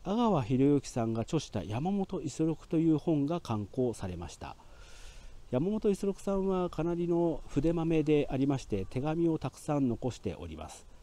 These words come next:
そして、えー、その本にはですね、この五十六さんの愛人関係や、その多くの手紙が公に、えー、されて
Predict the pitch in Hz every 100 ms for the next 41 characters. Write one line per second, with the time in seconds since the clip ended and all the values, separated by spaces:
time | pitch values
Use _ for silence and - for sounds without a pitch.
0 | - - - - - - 214 208 - -
1 | - - 143 143 143 139 139 135 - 170
2 | 190 233 208 110 80 82 117 131 123 120
3 | 98 104 135 127 - 139 127 135 156 -
4 | - 139 170 180 180 185 185 - 139 135
5 | 165 185 - - - - 123 185 160 113
6 | 98 107 123 139 156 202 151 107 95 90
7 | 90 143 143 - 87 82 95 78 - 117
8 | 113